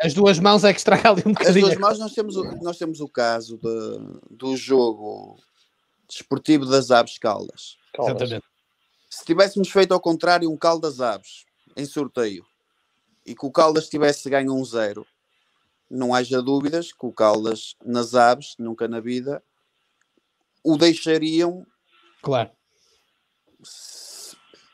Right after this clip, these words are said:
Speaker 2: que eu, opa, eu digo, nu-, nunca na vida o deixariam ir a uma final ao Jamor. Porque não interessa, não interessa. É uma coisa que não interessa. Não é? Por isso é
Speaker 1: Aliás,
Speaker 2: que eu digo,
Speaker 1: quando
Speaker 2: é,
Speaker 1: criam as duas mãos, favorece
Speaker 2: as duas
Speaker 1: sempre
Speaker 2: mãos são
Speaker 1: mais
Speaker 2: criadas
Speaker 1: fortes.
Speaker 2: para os mais fortes.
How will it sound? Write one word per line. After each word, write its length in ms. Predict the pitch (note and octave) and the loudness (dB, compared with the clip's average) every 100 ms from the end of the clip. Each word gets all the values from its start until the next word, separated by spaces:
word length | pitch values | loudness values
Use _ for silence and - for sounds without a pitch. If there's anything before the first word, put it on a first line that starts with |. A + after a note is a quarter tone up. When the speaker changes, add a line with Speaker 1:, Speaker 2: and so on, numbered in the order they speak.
| _ _ _ - | _ _ _ 0
Speaker 2:
que 60 | |
eu, 120 | F#3 - | 0 2
opa, 220 | A#3 F3+ | -2 2
eu 100 | F#3 E3+ | 0 2
digo, 160 | D#3+ | -2
nu-, 180 | D3+ C#3 - | -2 -6 -8
nunca 300 | F3+ G#3+ F#3 | -6 -2 0
na 100 | D#3+ | 0
vida 260 | D#3+ E3+ - | 0 -2 -2
o 160 | B3 G#3 | -4 0
deixariam 720 | F#3 E3+ E3+ D3+ D#3 D#3+ D#3+ | 0 -2 -4 -4 -2 -2 -2
ir 160 | E3 D3+ | -2 -2
a 40 | |
uma 140 | C#3+ C#3+ | -2 -8
final 260 | C#3 C3+ | -6 -8
ao 80 | C3 | -8
Jamor. 340 | C3+ D#3+ F3+ - _ _ _ _ _ _ _ _ _ - - | -12 -12 -14 -16 _ _ _ _ _ _ _ _ _ -14 -8
Porque 200 | B2+ A#2 | -8 -2
não 140 | C3+ | 0
interessa, 460 | C3+ C#3 C3+ C3 - _ _ - | 0 2 2 0 -8 _ _ -16
não 160 | A2+ | -10
interessa. 420 | A2 G#2 G#2 - - - | -8 -2 -2 -2 -16 -4
É 80 | |
uma 140 | A#2 A#2 | -2 2
coisa 260 | B2 B2 | 2 0
que 100 | B2+ | 0
não 140 | C3 C3+ | 2 2
interessa. 440 | C#3 C#3 B2 - - _ _ _ _ _ _ _ - | 2 0 0 -4 -20 _ _ _ _ _ _ _ -12
Não 120 | - | -10
é? 60 | A2 _ - - _ _ _ _ _ _ | -10 _ -18 -18 _ _ _ _ _ _
Por 120 | - | 2
isso 160 | E3 F3+ | 4 6
é 40 | |
Speaker 1:
Aliás, 200 | F#3+ E3 E3+ | 6 6 6
Speaker 2:
que 40 | |
eu 40 | F3 | 6
digo, 120 | - | 6
Speaker 1:
quando 80 | C#3 | 4
Speaker 2:
é, 80 | C#3 | 2
Speaker 1:
criam 240 | G3 G3 | 4 4
as 120 | F#3 E3 | 2 0
duas 240 | F#3 F3 | 2 2
mãos, 420 | C#3+ E3 G3 G3 F3 | 2 0 0 -2 0
favorece 460 | F3 C#3+ C#3+ D3+ | 2 2 0 0
Speaker 2:
as 80 | E3+ | 4
duas 200 | G3 G3+ | 4 4
Speaker 1:
sempre 100 | F3+ | 2
Speaker 2:
mãos 220 | F3+ F#3 | 0 -2
são 140 | - F3 | -2 -2
Speaker 1:
mais 100 | C#3+ | -2
Speaker 2:
criadas 300 | D3+ D3+ C#3+ | 2 2 0
Speaker 1:
fortes. 40 | |
Speaker 2:
para 80 | - | -12
os 40 | A#2+ | -10
mais 180 | A2+ A2 | -10 -12
fortes. 420 | - _ - | -18 _ -20